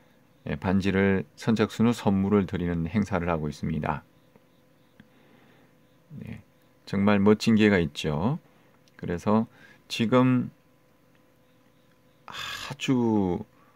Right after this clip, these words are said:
어, 가치가 높은, 건강에도 도움이 되는, 네, 감정에 따라 색상이 바뀐다고 그랬죠. 이 가을이 되니까, 어, 블루 색깔이 약간 납니다.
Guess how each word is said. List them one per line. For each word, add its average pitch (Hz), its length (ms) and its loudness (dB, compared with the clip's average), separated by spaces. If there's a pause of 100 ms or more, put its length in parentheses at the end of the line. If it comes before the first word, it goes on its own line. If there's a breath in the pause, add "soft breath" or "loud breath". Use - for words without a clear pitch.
(280 soft breath)
어, 82 360 -2
가치가 - 460 0
높은, 87 720 -2 (760 soft breath)
건강에도 110 500 4
도움이 104 400 6
되는, 92 360 2 (440)
네, 78 420 -6 (240 soft breath)
감정에 104 420 4
따라 101 200 4
색상이 107 360 2
바뀐다고 82 720 -2
그랬죠. 71 420 -4 (640 loud breath)
이 104 100 0
가을이 147 440 6
되니까, 92 680 2 (500 soft breath)
어, 85 200 -4
블루 156 280 4
색깔이 90 680 2
약간 98 500 -2
납니다. 85 600 0